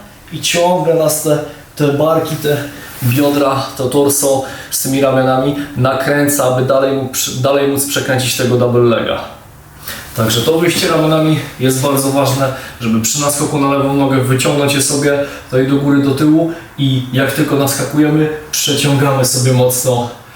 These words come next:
w stronę celu. Zróbmy sobie to jeszcze raz. Na razie delikatne wejście, jest krok, naskoczek, przeciągam. I takie coś sobie na razie zrobimy, czyli po prostu próbujemy sobie zrobić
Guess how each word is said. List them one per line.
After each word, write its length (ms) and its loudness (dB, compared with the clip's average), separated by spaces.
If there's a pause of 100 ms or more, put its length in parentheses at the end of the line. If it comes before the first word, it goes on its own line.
(200)
w 80 -6
stronę 460 0 (140)
celu. 340 0 (460)
Zróbmy 280 2
sobie 240 0
to 60 2
jeszcze 220 -2
raz. 400 -2 (1400)
Na 100 0
razie 180 0
delikatne 560 0
wejście, 520 0 (380)
jest 300 0
krok, 240 0 (540)
naskoczek, 680 0 (680)
przeciągam. 680 -2 (300)
I 100 -2
takie 240 2
coś 160 0
sobie 220 -2
na 140 2
razie 140 2
zrobimy, 440 2
czyli 120 -2
po 40 -4
prostu 220 0
próbujemy 440 2
sobie 240 0
zrobić 420 2